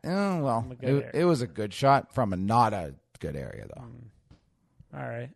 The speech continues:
Speaker 2: I'll give you that one.
Speaker 1: But the, I thought the Hedman one's tough. Like, he is a weird bounce, and he gets the puck, like, so close to the net. He guessed wrong, like you said.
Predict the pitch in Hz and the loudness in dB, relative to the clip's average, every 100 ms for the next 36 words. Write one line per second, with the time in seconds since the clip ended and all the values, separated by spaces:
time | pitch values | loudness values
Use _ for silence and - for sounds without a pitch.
0 | - 131 131 120 120 117 117 117 107 151 | -18 -14 -12 -12 -12 -14 -14 -14 6 8
1 | 117 - 120 156 113 147 151 160 147 135 | 8 2 6 8 10 8 10 10 8 6
2 | 151 156 147 143 123 - 120 117 - 107 | 6 4 4 2 2 6 6 6 4 0
3 | 98 - 127 120 110 - _ _ _ _ | 0 -2 2 2 0 -6 _ _ _ _
4 | _ _ _ 117 107 117 98 131 139 92 | _ _ _ -6 -4 -4 -2 0 0 -2
5 | 92 107 123 110 92 107 - - 110 104 | -2 -2 -2 -6 -8 -8 -6 -6 -6 -8
6 | 82 73 _ - - 135 110 107 - 104 | -12 -14 _ -8 -4 2 2 0 -2 -2
7 | 101 - 92 80 95 117 - 98 101 98 | -2 -4 -6 -4 -4 -4 -6 -6 -6 -2
8 | 101 - 101 107 101 95 92 - - 123 | -4 -4 -2 2 2 0 -6 -8 -4 2
9 | 127 123 107 | 4 4 2